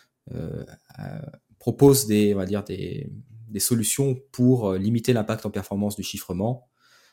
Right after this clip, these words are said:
Et, euh, c'est ça aussi, c'est qu'il faut, euh,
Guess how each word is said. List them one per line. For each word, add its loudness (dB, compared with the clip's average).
Et, 0
euh, -4
c'est -6
ça 2
aussi, 2
c'est -2
qu'il -6
faut, 4
euh, -6